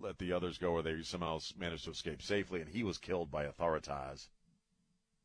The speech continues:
And he was demanding the release of Afia Siddiqui, Lady Al Qaeda, who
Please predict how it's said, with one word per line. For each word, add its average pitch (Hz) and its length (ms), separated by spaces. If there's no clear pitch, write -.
And 101 560
he 98 80
was 98 120
demanding 120 320
the 113 80
release 98 640
of 85 640
Afia 98 1000
Siddiqui, 92 720
Lady 95 440
Al 87 120
Qaeda, 87 840
who 85 320